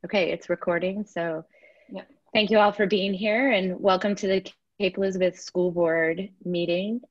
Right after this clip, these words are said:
Speaker 1: on Tuesday, October thirteenth, twenty twenty. It's six thirty P M. Um, there is an executive session to follow. This is via Zoom.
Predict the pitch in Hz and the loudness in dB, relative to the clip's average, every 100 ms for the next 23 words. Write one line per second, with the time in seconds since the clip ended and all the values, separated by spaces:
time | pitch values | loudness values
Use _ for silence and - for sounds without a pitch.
0 | - 165 160 156 151 180 165 175 170 151 | -12 -10 -8 -10 -2 -2 0 0 -2 -2
1 | 165 160 160 151 - 175 208 - - 160 | -6 -6 -6 -8 -8 -10 -10 -12 -12 -10
2 | 156 - 160 156 214 262 _ _ - - | -10 -10 -10 -8 -10 -12 _ _ -20 -14
3 | - 151 - 160 160 160 - 160 147 170 | -10 -10 -4 -2 -2 -4 -6 -4 -4 -4
4 | 226 240 _ _ _ _ _ _ _ _ | -6 -8 _ _ _ _ _ _ _ _
5 | _ 165 160 156 156 156 170 - _ 170 | _ -10 -8 -8 -10 -12 -14 -18 _ 0
6 | 160 151 160 143 - 156 - 165 165 - | 0 0 -4 -4 -4 -6 -4 -4 -4 -4
7 | 160 156 160 156 - 151 160 180 170 - | -8 -8 -12 -10 -6 -4 -2 -2 -2 -2
8 | 156 151 165 165 151 139 156 143 170 240 | -4 -2 -2 0 -4 -4 -4 -4 -4 -8